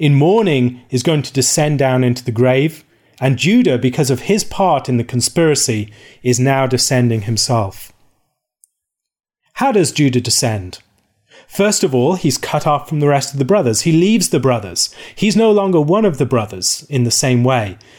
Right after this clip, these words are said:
He is apart from them. They seem to, maybe they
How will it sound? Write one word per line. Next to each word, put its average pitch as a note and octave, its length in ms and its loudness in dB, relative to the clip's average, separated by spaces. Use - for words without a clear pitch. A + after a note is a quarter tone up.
He C#3 380 0
is D#3+ 540 0
apart - 500 -2
from C#3 220 0
them. F#2+ 240 -6
They C#3+ 140 0
seem C#3+ 320 0
to, C3 360 0
maybe C#3 240 2
they C3 380 -2